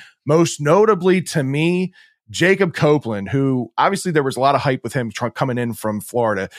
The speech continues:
just didn't get a whole lot of run, just didn't get a whole lot of opportunity while he was in here, but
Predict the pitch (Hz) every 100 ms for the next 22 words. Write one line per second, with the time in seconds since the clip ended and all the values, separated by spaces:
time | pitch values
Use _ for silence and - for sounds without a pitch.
0 | - - 226 220 185 160 160 127 151 160
1 | 156 156 131 120 127 143 139 131 170 151
2 | 139 110 131 139 139 131 135 131 - -
3 | 143 139 131 131 131 117 139 139 139 123
4 | 123 110